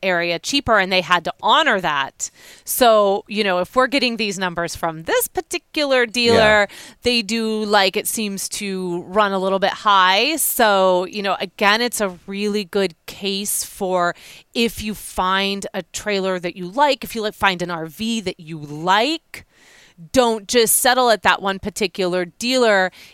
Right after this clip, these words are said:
Speaker 1: if you have the option within a, a driving radius to look around at other dealers in that network, because a lot of times they want to make that sale, they want to make that deal,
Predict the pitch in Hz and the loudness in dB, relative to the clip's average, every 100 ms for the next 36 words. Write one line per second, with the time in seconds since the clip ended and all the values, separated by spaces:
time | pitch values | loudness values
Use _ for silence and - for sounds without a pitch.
0 | _ 254 240 - 226 185 196 185 185 - | _ -2 -2 0 -2 4 4 4 0 2
1 | 185 185 - 190 180 190 180 175 170 - | 0 0 -6 -6 -4 -2 -2 0 -2 -4
2 | - - - 214 185 185 202 196 202 208 | -20 -20 -4 -4 -4 0 4 6 4 0
3 | 185 156 196 247 226 170 165 165 - - | -4 -4 -2 0 2 2 0 0 -4 -6
4 | - - - 247 208 190 _ 240 220 247 | -14 -20 -8 -4 -4 -6 _ -8 2 2
5 | - 208 196 196 233 180 170 - 208 - | 2 2 4 4 4 0 -6 -2 -2 2
6 | 208 202 190 202 190 190 175 185 170 170 | 0 2 -2 -2 0 0 -2 -2 -2 0
7 | 180 - 220 180 - 208 175 196 185 185 | -2 0 0 -2 -6 -10 -2 0 2 2
8 | 190 190 175 220 226 214 196 - 196 190 | 2 2 4 2 0 -4 -4 -2 -2 2
9 | 196 208 - 220 226 - 233 214 - - | 0 0 -4 0 -2 0 2 2 0 0
10 | 254 254 196 180 185 185 196 196 - 214 | 2 2 2 0 -2 -2 -4 -4 2 2
11 | - 277 294 233 196 | 2 -2 2 4 4